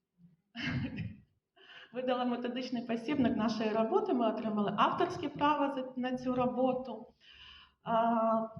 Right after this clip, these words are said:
тут прописані коротенькі тези і матеріали, що можна використовувати в своїй діяльності. І буквально нещодавно на одному заході я була присутня,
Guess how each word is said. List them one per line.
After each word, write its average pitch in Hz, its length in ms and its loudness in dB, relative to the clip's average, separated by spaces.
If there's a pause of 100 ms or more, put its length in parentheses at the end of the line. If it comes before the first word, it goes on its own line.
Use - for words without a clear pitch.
тут 403 280 6
прописані 294 760 4
коротенькі 269 640 -4
тези 285 600 -6
і 240 60 -6
матеріали, 254 720 2
що 226 200 4
можна 269 360 8
використовувати 226 920 2
в 175 40 0
своїй 220 420 -2
діяльності. 190 760 6 (920)
І 269 340 0 (300)
буквально 302 500 4
нещодавно 269 720 6
на 233 400 4
одному 240 380 4
заході 277 400 4
я 214 80 2
була 214 220 4
присутня, 285 880 0